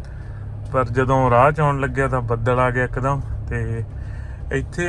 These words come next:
ਇੱਕ ਵੀ ਮੀਂਹ ਨਹੀਂ ਪਿਆ ਹਜੇ ਤੱਕ, ਇੱਕ ਵੀ ਮੀਂਹ। ਸਾਰੇ ਸੀਜ਼ਨ ਦਾ ਇੱਕ ਵੀ ਮੀਂਹ ਨਹੀਂ ਪਿਆ,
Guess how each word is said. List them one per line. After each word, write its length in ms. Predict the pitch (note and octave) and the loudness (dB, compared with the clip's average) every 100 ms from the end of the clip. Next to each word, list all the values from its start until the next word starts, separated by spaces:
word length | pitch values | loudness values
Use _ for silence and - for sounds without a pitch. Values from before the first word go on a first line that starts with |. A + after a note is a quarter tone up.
| C#3 | -2
ਇੱਕ 300 | E3 D#3 G3 | -2 -2 -2
ਵੀ 220 | F#3+ G3 | 2 2
ਮੀਂਹ 220 | F3 E3+ | 2 0
ਨਹੀਂ 120 | F3 C#3+ | 0 0
ਪਿਆ 260 | A#2+ A#2 | 2 0
ਹਜੇ 140 | A#2 A#2 | 2 0
ਤੱਕ, 320 | - A2+ - - - | -2 -4 -6 -10 -8
ਇੱਕ 320 | - D3+ - | -4 -4 -2
ਵੀ 240 | D#3 C3 B2+ | -2 0 0
ਮੀਂਹ। 200 | A#2+ A#2+ - - - - - - - - - - - - | 0 -2 -6 -10 -10 -10 -12 -12 -12 -12 -12 -12 -10 -10
ਸਾਰੇ 380 | - B2+ C3 D#3+ | 0 4 6 4
ਸੀਜ਼ਨ 400 | D3+ C#3 B2+ C3 | 2 2 2 4
ਦਾ 240 | C#3 G3+ F3+ - - D#3 | 6 4 2 -6 -4 -2
ਇੱਕ 260 | E3 - | -2 -2
ਵੀ 220 | F3+ E3+ | -2 0
ਮੀਂਹ 180 | D#3+ D#3 | 2 2
ਨਹੀਂ 120 | D#3 | 0
ਪਿਆ, 260 | C3 A#2 A2+ | -2 -4 -6